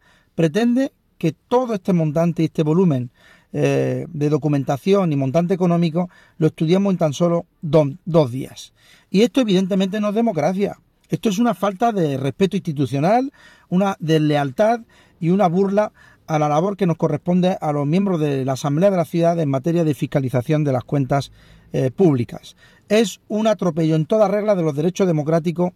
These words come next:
de los representantes de los ciudadanos. ¿Cómo se va a plantear un debate serio y riguroso cuando no hay tiempo material, no hay tiempo material para analizar las cifras y las partidas y, eh, proyectos económicos de la ciudad? Desde luego,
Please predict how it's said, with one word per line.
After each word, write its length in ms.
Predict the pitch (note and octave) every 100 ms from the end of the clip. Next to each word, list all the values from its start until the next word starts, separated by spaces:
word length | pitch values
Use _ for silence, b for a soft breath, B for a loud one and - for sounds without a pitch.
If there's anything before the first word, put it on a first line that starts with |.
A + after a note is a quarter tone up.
| -
de 140 | F#3
los 120 | G3+
representantes 600 | F3 D3+ C3 C#3 C#3+ C#3+
de 60 | C#3
los 120 | A#2+
ciudadanos. 400 | - C3 A#2 A#2+ b b b b b
¿Cómo 200 | - C#4+
se 140 | D4+ A#3+
va 80 | A3
a 20 |
plantear 380 | G#3 G3 G3+ F#3+
un 100 | F#3
debate 320 | E3+ D#3+ E3
serio 400 | - B3 C4+ D4+ _ _ b b b -
y 100 | F#3
riguroso 580 | F3 E3+ G3+ B3+ - C#4+ -
cuando 260 | F#3+ F#3 F#3
no 60 |
hay 180 | A#3+ C4 - -
tiempo 400 | G#3+ G#3+ G3+ F3
material, 600 | D#3+ D#3 F3 G#3 C4+ D#4+ b b b _
no 320 | F3 G#3+ A3+ -
hay 180 | F3+ E3+
tiempo 320 | F3+ D#3+ D#3
material 540 | D#3+ E3 F3+ A#3 B3+ b b b
para 180 | - D#3+
analizar 400 | D#3+ D#3+ - G#3+
las 140 | F#3 -
cifras 380 | G3 F3+ G3+ -
y 80 | F3
las 100 | D3+
partidas 480 | - C3 F3 E3+ E3+ - _ _ -
y, 160 | F#3+ F#3 -
eh, 320 | D3+ C3+ C3+
proyectos 540 | - D3 D3 - F3+ D3+
económicos 480 | D3+ D3 D3 C3 C3
de 80 |
la 100 | B2+
ciudad? 320 | A2 C#3+ - - b b b b b
Desde 240 | D3 C3+ E3
luego, 400 | G#3 A#3+ C4+